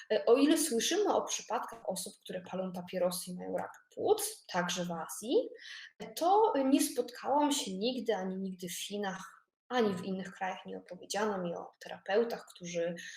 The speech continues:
e, paliliby dużą ilość moksy i na raka płuc zachorowali.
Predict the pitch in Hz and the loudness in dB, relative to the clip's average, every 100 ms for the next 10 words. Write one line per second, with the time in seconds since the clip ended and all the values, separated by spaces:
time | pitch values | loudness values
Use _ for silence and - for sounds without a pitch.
0 | - - 185 175 175 185 202 190 180 180 | -10 0 2 2 -2 0 0 -2 -4 -4
1 | 180 175 - - - 208 294 302 - 233 | -2 -2 -4 -10 -4 4 4 4 2 2
2 | 233 - - _ _ 226 240 240 196 190 | 2 -6 -20 _ _ -4 -4 0 2 2
3 | 190 175 - 175 196 - - 185 185 180 | 0 -8 -6 -4 -4 -6 -8 -2 0 0
4 | 180 175 175 - | 0 0 -4 -14